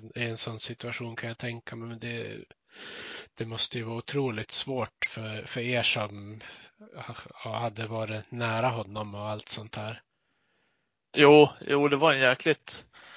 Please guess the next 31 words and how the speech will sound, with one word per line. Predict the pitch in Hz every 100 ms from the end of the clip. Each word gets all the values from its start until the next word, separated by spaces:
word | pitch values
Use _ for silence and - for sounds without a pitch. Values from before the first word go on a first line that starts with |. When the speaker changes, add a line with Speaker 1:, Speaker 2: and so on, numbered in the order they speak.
| - - -
Speaker 2:
tuff | 147 - -
period. | 135 127 120 113 - - -
Eh, | - 120 120 110
sen, | 113 - 131 127 123 120
eh, | 117 117 120 - - _ _ - - - - - - - - _ _ _ _ -
vi | 139
fick | 135
ju | 131
bra | 123 123
stöd | - 127 123
av | 120
Modo | 120 120 113
också | - - 123
genom | 117 117
hela, | 120 113 113 110 - - -
hela | 127 120
processen. | 117 113 120 - - 113 - - - - - -
Eh, | 62 60 - 110 55 110 - -
de | - 117
tog | 123 117
väl | 113
in | 117 117 113
och, | 113 113 - - - - - - -
någon | 135 120
som | 120
man | 120
fick | 120 123
prata | 127 120 120 117
med | 117
utomstående | 113 117 - - - 117 117 113 117 113
och, | 123 - -